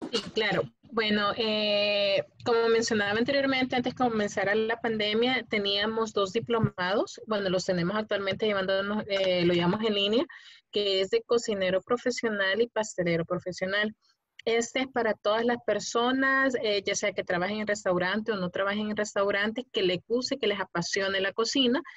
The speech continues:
El diplomado dura catorce meses. Eso es lo que teníamos presencial. Ahora, luego, después de la pandemia, como les comentaba, nos tocó reinventarnos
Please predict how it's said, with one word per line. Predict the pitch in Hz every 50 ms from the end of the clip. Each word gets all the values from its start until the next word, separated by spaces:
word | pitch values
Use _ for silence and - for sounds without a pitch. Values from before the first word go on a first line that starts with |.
| - - - - _ _ -
El | 233 226 220 220 214 214 214 214 214 208 208 190
diplomado | 202 220 - 208 202 202 196 196 196 202
dura | 196 208 208 214 214
catorce | - 190 - - 175 170 170 - 196
meses. | 175 160 143 160 - - 165 - - _ _ _ _
Eso | 220 214 - 262
es | 247
lo | 262 254 254
que | 247 226
teníamos | 214 208 202 196 196 196 202 220 233 226
presencial. | - 196 185 - 170 170 170 - - 170 156 151 165 - _ _ _ _ _ -
Ahora, | 202 196 196 202 220 226 233 233
luego, | 226 214 220 226 226 233 220 208 190
después | 180 185 180 - - 196 196 190
de | 226 220
la | 226 233 226
pandemia, | - - 220 214 208 208 208 220 226 254 302 320 277
como | - 247 220 208 196
les | 202 196
comentaba, | - 196 185 180 175 - - 175 180 190 202
nos | 226 233 233 214 -
tocó | - 185 - - 180 180 185 196 208 220 214 - - - -
reinventarnos | - - 208 202 202 190 190 190 190 180 170 175 165 165 156 - - 190 208 240 285 339 370 392 403 403 339